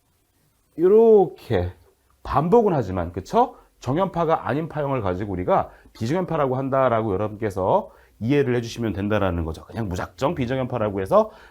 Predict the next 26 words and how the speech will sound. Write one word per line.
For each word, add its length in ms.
정연파가 760
아닌 240
파형이 280
아니라 400
이렇게 560
같은 400
모양이 640
교류처럼 460
반복되지만, 720
그쵸? 260
우리 360
정연파는 540
어떤 180
파형을 280
정연파라 500
하죠? 340
요렇게 360
생긴 220
걸 100
정연파라 380
하지 120
않습니까? 340
그쵸? 480
정연파는 500
아니지만 800
이렇게 680